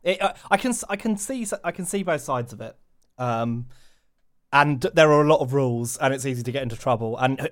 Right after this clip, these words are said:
we also don't know what else has gone on. You know, there might be, there might be other issues with these particular people that we have no idea about, and this might have been, you know, a, a nail in the coffin or a final nail or something like that. You know, it's, it's always difficult to tell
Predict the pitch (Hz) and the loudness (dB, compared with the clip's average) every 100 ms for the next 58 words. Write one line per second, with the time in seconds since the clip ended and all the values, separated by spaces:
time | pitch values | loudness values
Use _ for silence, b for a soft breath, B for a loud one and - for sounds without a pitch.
0 | - 156 160 135 131 123 123 120 127 127 | -4 4 4 4 2 2 2 2 2 2
1 | 120 - 117 107 117 117 110 113 - 123 | 0 -2 -6 0 0 0 -2 -6 -4 0
2 | 120 131 131 131 - 135 135 123 123 120 | 4 4 4 2 2 2 4 4 2 2
3 | 113 117 - 127 104 107 123 113 - 135 | 0 -4 -4 -8 -8 -6 -6 -6 -10 -12
4 | 120 120 - 120 113 123 117 b b b | -10 -10 -6 -4 -4 -4 -6 b b b
5 | - 147 135 127 123 123 123 135 131 127 | -6 -2 0 2 2 2 2 4 4 4
6 | 120 127 127 123 131 123 113 127 120 120 | 0 -2 -6 -2 0 0 -2 -2 0 -4
7 | 123 b b 131 117 127 127 135 139 131 | -8 b b 0 2 2 2 4 4 6
8 | 135 123 123 123 123 131 - 120 113 120 | 6 6 4 0 -2 -6 -4 -4 -4 -2
9 | 120 117 139 120 120 113 117 117 117 117 | -4 -2 2 2 2 0 0 0 0 -2
10 | - 127 123 123 127 123 143 123 120 B | -2 -2 0 0 0 0 2 2 0 B
11 | B B 156 - - 156 165 160 147 143 | B B -4 -4 -4 2 6 6 6 2
12 | 131 131 127 - 139 123 123 | 0 0 0 2 4 4 2